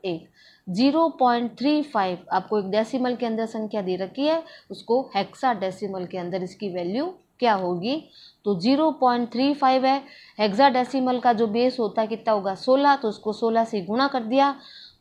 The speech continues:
तो सोलह से गुणा करने पर इसका मान आ गया फ़ाइव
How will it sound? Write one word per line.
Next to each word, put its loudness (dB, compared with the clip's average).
तो -10
सोलह -2
से -2
गुणा 0
करने -2
पर -2
इसका -4
मान -4
आ -4
गया -2
फ़ाइव 0